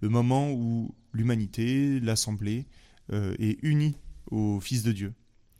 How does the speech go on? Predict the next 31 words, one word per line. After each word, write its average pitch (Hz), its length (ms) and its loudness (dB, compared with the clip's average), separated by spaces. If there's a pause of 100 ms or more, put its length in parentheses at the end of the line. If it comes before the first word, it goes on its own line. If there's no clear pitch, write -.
qui - 220 -2
anticipe 143 680 0 (560)
les 107 140 0
joies 117 320 2
du 110 140 -2
royaume 104 400 -2
de 101 80 -2
Dieu. 92 180 -8 (1000)
Et 135 60 2
donc, 196 260 4
euh, 139 440 6 (320)
dans 139 140 4
une 147 140 4
première 151 240 2
partie, - 260 2
on 180 60 2
peut 135 120 4
voir 151 180 2
donc 160 240 0
que 131 340 0 (120)
la 120 260 0
messe 143 580 0 (320)
est 123 160 0
un 123 100 4
mariage 135 600 2
et 117 140 2
pas 143 160 0
une 131 100 2
cafétéria, 98 580 -4 (140)
vous - 60 -12
voyez. 101 280 -4